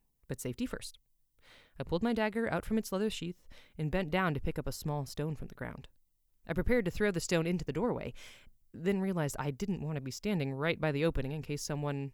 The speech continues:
somehow came out to investigate the sound. So, quiet as I could, I shuffled back to stand behind the biggest boulder blocking the doorway,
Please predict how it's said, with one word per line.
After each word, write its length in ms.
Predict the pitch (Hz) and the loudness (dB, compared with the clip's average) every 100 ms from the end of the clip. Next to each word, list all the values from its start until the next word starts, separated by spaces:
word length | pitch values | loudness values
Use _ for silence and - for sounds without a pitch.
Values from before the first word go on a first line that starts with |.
| - | -8
somehow 560 | - 226 185 123 147 | -2 2 2 4 2
came 260 | - 143 151 | 2 0 2
out 120 | 151 | 0
to 100 | - | 0
investigate 420 | 135 160 - 131 | -2 -2 -2 -6
the 80 | - | -6
sound. 380 | - 175 - - - - _ _ _ _ | -2 -2 -2 -10 -16 -20 _ _ _ _
So, 340 | - 180 160 - _ _ _ | -2 0 0 -4 _ _ _
quiet 580 | - 147 165 233 254 240 | -6 -2 0 0 -2 -2
as 240 | 294 285 | -4 -4
I 60 | 370 | -2
could, 440 | 208 147 175 226 - - - - _ - | -2 -2 -2 -2 -4 -20 -20 -20 _ -12
I 40 | 139 | -6
shuffled 420 | - 190 202 151 | -2 -2 -2 -2
back 260 | 175 160 | -4 -4
to 100 | - | -6
stand 260 | 147 165 151 | -4 0 -2
behind 280 | 139 151 147 | -2 -4 -4
the 60 | |
biggest 400 | 135 160 156 - | -2 -2 -2 -2
boulder 280 | 151 147 123 | -4 -4 -4
blocking 380 | 120 143 143 135 | 0 0 0 -4
the 80 | 131 | -2
doorway, 440 | 143 131 - - | -2 -4 -6 -14